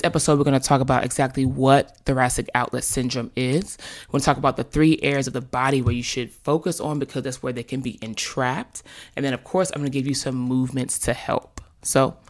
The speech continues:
let's get started. First off, without nerding out too much, let's talk about what thoracic outlet syndrome is. It is the compression of a neurovascular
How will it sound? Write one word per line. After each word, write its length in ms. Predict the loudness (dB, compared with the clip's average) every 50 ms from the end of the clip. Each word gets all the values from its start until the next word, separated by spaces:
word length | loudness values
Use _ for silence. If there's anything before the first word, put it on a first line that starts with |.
| -20 -20 -20 _ -2
let's 160 | -2 -2 0
get 140 | 0 -4 -4
started. 340 | -4 -4 -4 -4 -6 -8 -14 -16 _ _ _ _ _ _ _ _ _ _ _ -20 -20 -20 _ -20 -20 -20 -20 -20 -20 -20 _
First 340 | 0 4 4 4 4 4 4
off, 180 | 4 4 4 2
without 280 | 0 2 4 2 4
nerding 340 | 2 0 2 2 0 0 2 2
out 220 | 2 2 2 -2
too 160 | -4 -4 -2
much, 280 | -2 -2 -4 -4 -4 -4
let's 140 | -2 -2 -2
talk 260 | 2 2 2 2 2
about 540 | -2 0 4 4 6 6 6 4 0 -4 _ _ _ _ _ -2
what 340 | 0 2 2 2 0 -2 -4
thoracic 580 | -2 0 0 0 -2 -2 -4 -4 -4 -4 -6 _ _ _ -4 -2
outlet 480 | -2 0 -2 -4 -6 -8 -10 -12 -14 _ _ _ _ _ _ _ -14
syndrome 640 | -10 -6 -4 -2 -2 -4 -4 -6 -8 -8 -10 -10 -14 _ _ -6
is. 400 | -4 -4 -4 -6 -8 -12 -14 -16 -18 -20 -20 -20 -20 -16 -8 -2
It 120 | 2 2
is 100 | 2 2
the 80 | 2 -2
compression 720 | -2 -4 -6 -4 0 0 2 2 2 0 0 -2 -2 -2 -4
of 160 | -4 -4 -2 -2
a 20 |
neurovascular 1000 | -2 0 0 0 0 0 0 -2 -2 -2 -2 -2 -2 -4 -6 -6 -6 -6 -6 -6